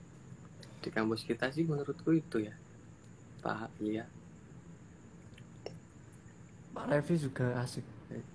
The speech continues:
Speaker 1: Salah satu alasan
Speaker 2: Nah,
Speaker 1: untuk ambil
Speaker 2: gini,
Speaker 1: Pak
Speaker 2: San.
Speaker 1: Ilyas itu.
Speaker 2: Gini, San.
Speaker 1: Piye, piye?
Speaker 2: Eh, hmm, hubungan antara mahasiswa dan dosen,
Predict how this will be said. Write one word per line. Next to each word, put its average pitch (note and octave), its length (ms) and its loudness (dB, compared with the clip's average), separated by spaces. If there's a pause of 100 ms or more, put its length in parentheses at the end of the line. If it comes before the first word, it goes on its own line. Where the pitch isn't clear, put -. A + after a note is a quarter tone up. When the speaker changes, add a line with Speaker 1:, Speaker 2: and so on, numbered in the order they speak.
(680)
Speaker 1:
Salah A#2 140 10
satu B2 240 6
alasan B2+ 180 8
Speaker 2:
Nah, C3+ 160 12
Speaker 1:
untuk - 160 -2
ambil A#2 240 6
Speaker 2:
gini, D3+ 160 10
Speaker 1:
Pak - 60 6
Speaker 2:
San. C3 100 10
Speaker 1:
Ilyas C#3+ 220 6
itu. E3+ 280 4 (2250)
Speaker 2:
Gini, C#3 240 6
San. B2 140 6 (720)
Speaker 1:
Piye, A2 160 8
piye? G#2 160 6 (580)
Speaker 2:
Eh, B2+ 580 8 (2500)
hmm, C3 640 2 (1200)
hubungan C#3 480 10
antara C#3+ 380 10
mahasiswa C#3+ 560 10
dan B2+ 160 8
dosen, B2+ 440 8